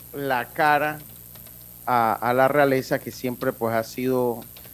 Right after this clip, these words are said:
siempre se ha hablado que es una cara, eh, pues, es muy discreta, que nadie sabe qué pasa, que todo es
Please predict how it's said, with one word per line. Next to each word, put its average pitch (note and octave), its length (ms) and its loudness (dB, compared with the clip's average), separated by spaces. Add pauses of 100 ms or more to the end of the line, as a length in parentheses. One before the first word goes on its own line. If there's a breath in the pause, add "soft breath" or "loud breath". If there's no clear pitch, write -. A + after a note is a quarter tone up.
(120)
siempre B2+ 280 -4
se - 140 -4
ha B2 40 4
hablado B2 440 4
que A#2+ 100 -4
es A2+ 40 -2
una A#2 240 -4
cara, A2+ 760 2 (600)
eh, A#2 280 -4 (180)
pues, A2+ 340 -2 (360)
es A#2 120 -8
muy B2 220 -4
discreta, C#3 760 2
que A#2 80 -4
nadie A2+ 200 -2
sabe A2+ 280 -2
qué G#2+ 120 -4
pasa, B2 580 4
que G#2+ 120 -10
todo A2 380 -2
es A2 200 -2